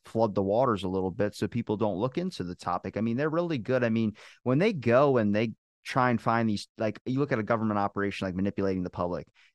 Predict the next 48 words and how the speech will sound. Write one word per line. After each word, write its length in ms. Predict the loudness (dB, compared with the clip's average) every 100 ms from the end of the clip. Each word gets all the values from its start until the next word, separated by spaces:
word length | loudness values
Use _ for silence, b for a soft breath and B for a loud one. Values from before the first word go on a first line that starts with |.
| -6
they 240 | -2 0
go 340 | 0 2 2 2
to 100 | 0
someone 460 | 0 0 2 2
who's 220 | 2 0
good 280 | 0 2 2
at 280 | 2 0 2
doing 360 | 2 2 2 0
that, 240 | -2 -4
like 160 | -2 0
a 60 | 0
psychologist 920 | 2 0 2 4 4 2 -2 -10 -4
or 120 | 0
someone 360 | 2 2 4 4
who 160 | 4 4
knows 280 | 4 4
how 160 | 4 2
to 100 | 4
mess 280 | 2 0 -2
with 140 | -6
this. 200 | -6 -4
I 60 | 0
mean, 140 | 2
they're 160 | 2 4
advertising. 840 | 4 4 4 0 0 0 0 -2
They 120 | 0
go 160 | 0 2
to, 80 | 2
like, 240 | 2 0 B B B
mass 420 | 2 4 4 2
media 300 | 0 2 4
advertisers 880 | 4 4 4 0 0 0 0 -4 -2
and 100 | -4
try 160 | 0 0
and 100 | 0
figure 200 | 2 2
out 100 | 2
ways 200 | 2 0
that 100 | -2
they 80 | -2
can 160 | -2
hurry 240 | 0 2 2
up 80 |
and 160 | 0 0
blast 420 | 2 4 2 0
a 40 | -2
message 440 | -2 -2 -4 -4
out 220 | -8 -8